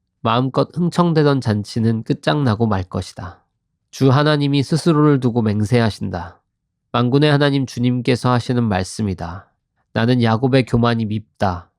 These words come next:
그들이 사는 호화로운 저택이 싫다.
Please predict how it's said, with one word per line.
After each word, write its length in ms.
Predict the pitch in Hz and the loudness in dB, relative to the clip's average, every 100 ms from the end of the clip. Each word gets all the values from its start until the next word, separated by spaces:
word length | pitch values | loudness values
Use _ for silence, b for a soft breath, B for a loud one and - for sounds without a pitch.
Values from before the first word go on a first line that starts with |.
| _ _ _ _ | _ _ _ _
그들이 360 | 123 127 143 | -2 2 2
사는 320 | 139 135 139 131 | 2 2 2 2
호화로운 580 | 160 160 160 139 131 | 2 4 4 2 0
저택이 440 | 123 107 - 107 120 | -2 -6 -2 -2 -2
싫다. 580 | - 131 - 92 87 | -2 -4 -4 -8 -8